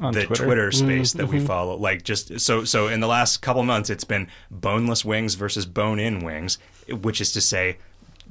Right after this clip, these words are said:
Speaker 2: fucking retards versus people who, <laughs> who know what food is.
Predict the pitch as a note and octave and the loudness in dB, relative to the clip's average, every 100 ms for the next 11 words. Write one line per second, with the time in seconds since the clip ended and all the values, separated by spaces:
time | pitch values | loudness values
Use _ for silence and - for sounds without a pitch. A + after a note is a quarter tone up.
0 | - - - B2+ G#2 G2 F2+ G#2+ A#2 - | -16 -10 -4 -2 -2 -4 -2 -2 -2 -2
1 | F#2 F#2+ F2+ G#2 - - A2 G#2 G#2+ - | -2 -2 -2 0 2 2 2 0 0 -2
2 | - - - - A#2 A2+ A#2 A#2 G#4 - | -10 -12 -8 0 2 4 4 6 8 6
3 | - C3+ B2+ C4 - D#4 E4 F4+ - | 4 6 6 6 4 4 6 6 4